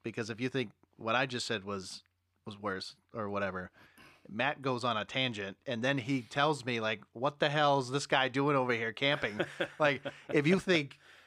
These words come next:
Speaker 1: you know, playing GoldenEye was bad, play some of the newer Call of Duties and, and how they do certain things, and then you tell me <laughs>
Speaker 2: Well, we had a
Speaker 1: what
Speaker 2: rule once that kept happening. Like, nobody can pick Oddjob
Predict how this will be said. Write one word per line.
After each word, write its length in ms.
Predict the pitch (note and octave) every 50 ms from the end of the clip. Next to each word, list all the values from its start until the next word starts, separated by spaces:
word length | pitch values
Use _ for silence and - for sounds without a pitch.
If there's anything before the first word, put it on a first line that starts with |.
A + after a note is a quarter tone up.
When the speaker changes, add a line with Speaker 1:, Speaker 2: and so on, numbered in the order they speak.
| _ _ -
Speaker 1:
you 100 | D#3 C#3+
know, 380 | C3 B2+ B2+ B2 A2+ A2 A2 - _ _ _
playing 280 | - D3+ D#3 D3 C#3 B2
GoldenEye 520 | C3+ C#3+ E3 E3+ D#3+ C#3+ C3+ A#2+ A2+ A2
was 140 | G#2 G#2+ G2+
bad, 260 | - G#2 G2+ F#2+ F2+ E2+ - - _ _ _ _ _ _ _
play 140 | - E3 G3
some 240 | G#3+ - B3+ A#3 A3
of 60 | G3+ F#3
the 80 | E3+
newer 300 | D#3+ D#3+ E3 E3 D#3+ D3+
Call 240 | D#3 D#3+ D#3 C#3+ C#3
of 60 | C3 B2+
Duties 380 | C3+ C3+ B2+ B2+ B2 A#2 A2+ A#2+
and, 240 | A#2 A#2 A2 G#2+ -
and 140 | C3+ A#2+ A2+
how 200 | A2 C3 C3+ B2+
they 140 | B2 B2 B2
do 200 | A2+ B2 B2+ B2
certain 280 | - - A#2+ A2 G#2+
things, 200 | G#2 A2 A2 G#2
and 120 | A2+ A2+ A#2
then 140 | B2+ B2+ B2+
you 80 | B2+ A#2+
tell 220 | - C#3+ C3+ B2+
me 380 | B2 C3+ - - - E3 B2 - - -
<laughs> 120 | _ -
Speaker 2:
Well, 140 | - C3+ C#3
we 140 | D3 G3 G#3+
had 200 | F#3 G3 A3 G#3
a 80 | F3 C#3+
Speaker 1:
what 120 | C3+ C#3+
Speaker 2:
rule 520 | D3+ D#3 D#3 D3 C3 A#2+ A#2 A#2 A2+ A2+ - - - - - - - _ _ _ _ _ _ _ _ _ _ _ _ _ - - - _ _ _ _ _ _ _ _ _ - B2+ B2
once 280 | B2+ D3+ D#3+ D3+ - -
that 220 | D3 C3+ A#2+ -
kept 220 | - C3+ A#2+ - -
happening. 520 | B2+ A#2 G#2+ - - F#2+ F#2+ F#2 F#2+ F#2+ - _ _ _ _ _ _ _ -
Like, 220 | A#2 G#2+ G2 - - _ _ _ _ -
nobody 380 | A2 A#2 C#3 D3+ D#3 D#3+ D3+ D3
can 180 | C#3+ D#3 B2+
pick 160 | A#2 C3+ B2 -
Oddjob 480 | A#2+ A2 G#2+ G#2 - G2+ F2 F2+ F2+